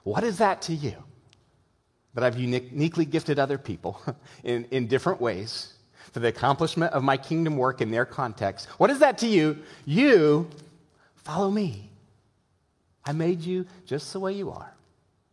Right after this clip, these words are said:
I gave you the giftedness that I gave you for a very specific person. I've put you strategically and supernaturally right where you are to be my representative. You follow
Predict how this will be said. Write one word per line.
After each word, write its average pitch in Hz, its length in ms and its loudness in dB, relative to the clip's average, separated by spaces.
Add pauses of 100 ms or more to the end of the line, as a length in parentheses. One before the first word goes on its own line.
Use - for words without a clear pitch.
(1200)
I 107 100 -2
gave 165 320 2
you 202 80 2
the 170 100 2
giftedness 185 540 0
that 180 120 2
I 180 100 6
gave 175 320 2
you 185 140 2 (120)
for 143 200 2
a 127 100 4
very 143 280 2
specific 175 480 -8
person. 104 300 -6
I've 135 220 -2
put 170 200 -4
you 160 80 -2
strategically 208 840 -2 (320)
and 123 120 -2
supernaturally 196 800 0 (140)
right 156 200 4
where 202 160 4
you 190 220 2
are 80 260 -6 (680)
to - 80 -16
be 110 120 -4
my 107 220 -4
representative. 120 720 -10 (1040)
You 90 360 -2 (680)
follow 85 400 -8